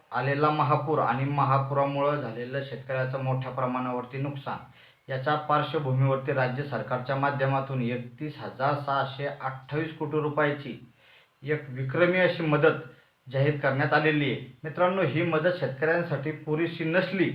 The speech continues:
तरीही या मदतीतून शेतकऱ्यांना एक मोठा दिलासा मिळणार आहे. मित्रांनो, राज्यामध्ये झालेलं अडुसष्ट लाख हेक्टरपेक्षा जास्त नुकसान,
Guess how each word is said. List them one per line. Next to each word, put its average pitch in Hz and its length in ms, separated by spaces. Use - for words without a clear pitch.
तरीही 170 680
या 156 140
मदतीतून 170 680
शेतकऱ्यांना 151 680
एक 151 200
मोठा 151 260
दिलासा 139 600
मिळणार 165 300
आहे. 120 140
मित्रांनो, 165 540
राज्यामध्ये 170 600
झालेलं 143 540
अडुसष्ट 170 680
लाख 151 220
हेक्टरपेक्षा 165 840
जास्त 175 280
नुकसान, 180 480